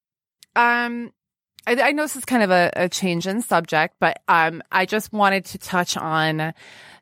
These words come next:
the, um, for people who are, are first trying to get into comics, whether it be comic reviewing, whether it be, you know,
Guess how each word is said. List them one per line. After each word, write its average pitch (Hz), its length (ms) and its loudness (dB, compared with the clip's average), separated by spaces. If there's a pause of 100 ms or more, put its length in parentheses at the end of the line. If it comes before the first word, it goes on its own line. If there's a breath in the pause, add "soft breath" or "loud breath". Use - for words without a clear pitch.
the, 165 800 0
um, 160 580 0 (800)
for 254 140 4
people 247 260 -2
who 220 120 4
are, 190 260 6
are 196 140 0
first - 420 -2
trying 180 720 2
to 170 640 -2 (340)
get 190 300 0
into 165 880 0 (440 loud breath)
comics, 160 520 0
whether 160 260 4
it 165 140 -2
be 160 500 -2
comic 170 460 0
reviewing, 170 640 2
whether 165 300 4
it 165 160 -2
be, 160 440 -2
you 165 120 -6
know, 143 280 -4